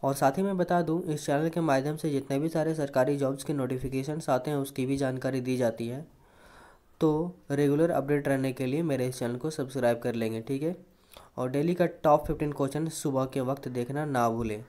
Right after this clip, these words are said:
तो चलिए पहला क्वेश्चन स्टार्ट करते हैं।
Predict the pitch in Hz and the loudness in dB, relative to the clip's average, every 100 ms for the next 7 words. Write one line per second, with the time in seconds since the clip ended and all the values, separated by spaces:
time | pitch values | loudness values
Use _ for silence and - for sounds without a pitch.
0 | - 120 - 131 139 156 156 127 123 117 | -14 -10 -4 -2 0 -2 -4 -4 -2 -4
1 | 123 160 143 - 117 110 - 113 - 107 | -6 -4 -6 -2 0 0 -4 -8 -6 -8
2 | 104 110 | -8 -10